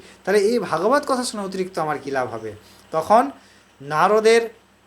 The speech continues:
সঙ্গে ভক্তি মহারানীর সাক্ষাৎকার, জ্ঞান বৈরাগ্যের যৌবন প্রাপ্তি এবং ধন্দুকালীর প্রেত যোনি থেকে উদ্ধার,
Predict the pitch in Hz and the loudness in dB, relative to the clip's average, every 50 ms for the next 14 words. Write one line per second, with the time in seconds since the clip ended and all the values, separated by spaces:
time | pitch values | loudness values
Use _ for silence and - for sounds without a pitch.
0 | _ _ _ _ _ _ _ _ _ _ _ _ _ _ _ _ _ _ _ _ | _ _ _ _ _ _ _ _ _ _ _ _ _ _ _ _ _ _ _ _
1 | _ _ _ _ _ _ - - - 190 196 208 208 175 151 - - - - 247 | _ _ _ _ _ _ -10 -4 -4 -2 0 0 0 0 0 -2 -4 -4 -4 -2
2 | 240 233 214 214 220 214 220 220 214 214 202 - - 185 180 - - 214 202 202 | 0 2 4 4 4 4 4 2 0 -2 -6 -6 -6 -6 -6 -6 -4 -4 -4 -4
3 | - 208 202 202 208 202 190 160 151 139 139 147 170 196 226 240 233 226 208 202 | 0 0 2 2 2 0 -4 -14 -18 -12 -4 0 2 2 2 4 4 4 4 4
4 | 202 202 190 170 175 185 185 175 156 - - _ _ _ _ _ _ _ _ _ | 4 2 0 0 0 0 0 0 -2 -6 -16 _ _ _ _ _ _ _ _ _
5 | _ _ _ _ _ _ _ _ _ _ _ _ _ _ _ _ _ _ _ _ | _ _ _ _ _ _ _ _ _ _ _ _ _ _ _ _ _ _ _ _
6 | _ _ _ _ _ _ - 165 147 151 190 208 233 233 240 247 247 240 247 247 | _ _ _ _ _ _ -20 -8 -2 0 2 2 4 4 4 4 2 2 2 2
7 | 247 240 - - - 247 247 254 262 262 - _ _ _ _ - 180 190 214 220 | 2 2 0 -8 -4 -4 -4 -4 -6 -10 -16 _ _ _ _ -2 0 4 6 8
8 | 220 208 180 160 147 139 139 160 175 190 220 233 247 247 226 226 226 220 214 214 | 8 6 4 0 -6 -10 -8 -6 -6 -4 -4 -4 -4 -2 0 0 2 2 0 0
9 | 214 185 - - - 196 214 240 240 - - - _ _ _ _ _ _ _ _ | -2 -4 -10 -8 -2 2 2 2 2 0 -4 -20 _ _ _ _ _ _ _ _
10 | _ _ _ _ _ _ _ _ - - 165 185 202 190 196 185 180 170 151 135 | _ _ _ _ _ _ _ _ -10 -6 -4 -4 -4 -4 -4 -2 -2 -2 -2 -2
11 | 143 139 127 117 110 | -4 -4 -2 -2 -4